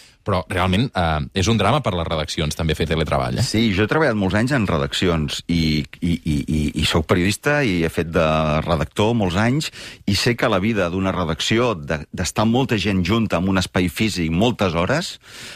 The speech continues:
Speaker 2: eh, forma part de l'A D N del periodisme. Però també és cert que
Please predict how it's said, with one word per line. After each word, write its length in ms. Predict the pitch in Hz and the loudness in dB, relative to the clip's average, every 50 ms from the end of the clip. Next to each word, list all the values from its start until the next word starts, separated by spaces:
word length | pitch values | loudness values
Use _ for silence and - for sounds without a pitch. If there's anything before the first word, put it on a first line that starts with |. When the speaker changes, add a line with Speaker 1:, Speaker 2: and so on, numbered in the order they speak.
| - - - | -10 -4 0
Speaker 2:
eh, 220 | 92 95 92 87 | 2 2 2 2
forma 360 | 85 - - 98 98 101 95 | 2 0 0 2 2 2 2
part 200 | - 98 95 104 | 2 0 0 2
de 80 | 104 98 | 0 2
l'A 120 | 92 90 87 | 2 2 2
D 100 | 87 87 85 | 2 2 2
N 120 | 92 104 | 2 0
del 160 | 101 90 78 | 0 0 0
periodisme. 480 | - 78 76 76 80 82 78 73 73 69 - | -2 -2 0 0 -2 -2 -2 -2 -4 -4 0
Però 160 | - - - | 0 0 2
també 200 | - 123 156 190 | 2 2 0 0
és 80 | - - | 0 0
cert 240 | - 135 151 196 - _ _ - - - - - - - - - | 0 -2 -2 -2 -6 _ _ -20 -20 -20 -18 -18 -20 -20 -8 -2
que 140 | - 107 | 0 2